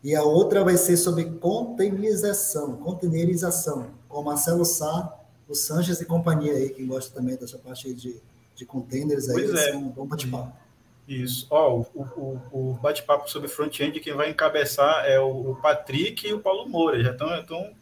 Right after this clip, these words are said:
Speaker 1: Boa.
Speaker 2: intimados. E o Iketani, se o Iketani cortar o cabelo dele, ele pode participar também, que ele tá com,
Speaker 1: <laughs>
Speaker 2: ele tá com uma desculpa, não sei por quê, cortar o cabelo, ora, ora bolas, né?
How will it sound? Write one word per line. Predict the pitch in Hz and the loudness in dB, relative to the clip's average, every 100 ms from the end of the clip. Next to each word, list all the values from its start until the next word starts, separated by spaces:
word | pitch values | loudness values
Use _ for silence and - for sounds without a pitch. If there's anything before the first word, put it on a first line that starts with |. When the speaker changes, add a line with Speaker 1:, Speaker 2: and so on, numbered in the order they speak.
| _ 123 | _ -8
Speaker 1:
Boa. | 135 127 | -4 -4
Speaker 2:
intimados. | 110 - 220 180 139 | -4 0 4 4 4
E | 170 | 2
o | |
Iketani, | 202 - - 208 202 | 2 2 2 0 2
se | 196 | 0
o | 180 | 0
Iketani | 180 175 202 202 | 0 -2 -2 -2
cortar | 202 190 214 | 0 2 4
o | |
cabelo | 214 196 202 196 | 4 4 6 4
dele, | 185 202 | 4 2
ele | 220 | 2
pode | 202 202 | 0 2
participar | 196 180 190 180 175 | 0 0 -2 0 2
também, | 185 165 143 | 0 -4 -4
que | |
ele | 143 165 | -2 0
tá | |
com, | 160 | 4
Speaker 1:
<laughs> | 175 180 170 - - - 156 - | 6 8 8 4 -2 -6 -10 -8
Speaker 2:
ele | 156 160 | -4 -4
tá | 165 170 | 4 6
com | - 240 | 6 6
uma | 214 | 4
desculpa, | 214 208 - 190 220 190 | 4 0 2 4 4 4
não | |
sei | 170 | 2
por | - 339 330 | 2 2 4
quê, | 330 147 | 2 0
cortar | - - 151 | -2 -2 0
o | |
cabelo, | - 143 127 131 127 127 117 120 | 4 4 4 2 4 2 0 -2
ora, | 135 143 120 | 0 0 2
ora | 139 147 | 2 2
bolas, | 120 117 110 117 | 2 2 0 0
né? | 139 143 | -4 -6